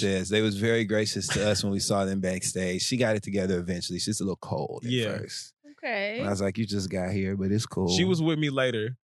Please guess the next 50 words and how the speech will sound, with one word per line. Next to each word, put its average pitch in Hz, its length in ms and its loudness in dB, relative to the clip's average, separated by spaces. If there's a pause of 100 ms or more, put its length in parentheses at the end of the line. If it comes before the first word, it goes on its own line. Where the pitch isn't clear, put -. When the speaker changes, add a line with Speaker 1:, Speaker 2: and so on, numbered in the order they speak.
(120)
Speaker 2:
She, - 160 2
Speaker 1:
Yeah. 80 300 -6
Speaker 2:
I, 143 200 2
I 131 100 2
found 139 240 0
my 127 140 2
way 123 220 2
into 120 180 -2
the 113 80 0
press 123 340 -2
room, 104 320 -4
<laughs> - 480 -8
and, 131 180 4
uh, 110 220 0
they 123 160 2 (180)
performed. 120 480 -2
They 117 120 2
did, 113 160 0
like, 110 140 -2
a 110 40 -4
Nuck 110 220 -2
If 110 120 -10
You 107 80 -6
Buckle 104 320 -4
or 98 140 -2
acapella 107 360 -6
or - 20 -2
whatever, 98 400 -4
and 98 180 -6 (260)
I 214 100 2
was 123 160 2
Speaker 3:
<laughs> - 20 0
Speaker 2:
rocking 120 380 2
with 120 180 0
them. 113 240 -4 (240)
I 117 80 2
was 120 100 -2
part 135 260 0
of 113 200 0
the 135 80 -6
acapella, 127 340 0
so 113 120 -4
it 110 40 -2
was 113 80 -6
like 120 160 -4
I 117 100 2
was 117 120 -2
an 110 80 -2
honorary 117 500 -2
member, 110 500 -6